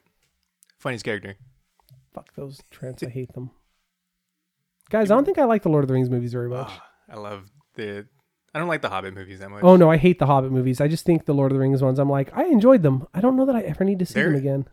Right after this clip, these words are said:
Speaker 1: You know what? I, I, I like them more than Star Wars, the original trilogy.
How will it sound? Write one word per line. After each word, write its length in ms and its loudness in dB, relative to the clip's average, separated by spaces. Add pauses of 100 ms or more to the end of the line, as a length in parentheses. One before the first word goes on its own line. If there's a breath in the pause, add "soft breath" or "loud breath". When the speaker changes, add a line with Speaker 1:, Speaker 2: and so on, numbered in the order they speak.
(220)
Speaker 1:
You 140 -12
know 60 -8
what? 160 -4
I, 120 -4
I, 260 -10 (360)
I 100 -14
like 260 -10
them 160 -8
more 180 -10
than 160 -12
Star 240 -20
Wars, 400 -20 (320)
the 120 -14
original 300 -12
trilogy. 420 -20